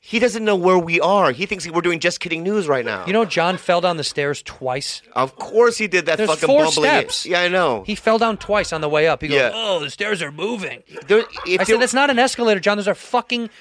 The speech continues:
Speaker 2: regular stairs."
Speaker 1: The, if there was four types of Asians you could fucking put down on a list,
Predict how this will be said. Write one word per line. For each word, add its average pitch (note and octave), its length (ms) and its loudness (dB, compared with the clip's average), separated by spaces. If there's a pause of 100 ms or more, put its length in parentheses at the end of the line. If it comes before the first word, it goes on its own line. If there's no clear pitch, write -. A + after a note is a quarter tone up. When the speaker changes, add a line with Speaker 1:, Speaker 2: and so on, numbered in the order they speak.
(140)
Speaker 2:
regular A3 500 2
stairs." - 640 -2 (540)
Speaker 1:
The, F3+ 180 -10
if F3+ 200 -2
there A#3 80 2
was A3+ 140 2
four A#3+ 340 -2
types F3+ 340 -4
of C3+ 160 -8
Asians B2+ 500 0
you A#2 100 -4
could - 160 -6
fucking G#2+ 420 -4
put - 220 -10
down G#2 160 0
on F#2+ 100 -2
a F2+ 80 -6
list, F#2 340 -6